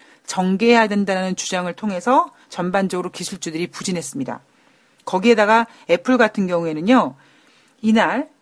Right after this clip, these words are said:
이점오 프로 하락하면서 전고점 대비 이십오 프로 이상 추락했어요. 자, 전고점 대비 이십 프로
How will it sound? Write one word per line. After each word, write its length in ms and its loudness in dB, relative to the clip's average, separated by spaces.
이점오 480 2
프로 160 -2
하락하면서 800 0
전고점 800 4
대비 340 2
이십오 800 -2
프로 300 2
이상 360 -4
추락했어요. 640 -4
자, 220 2
전고점 640 4
대비 420 4
이십 380 -2
프로 640 4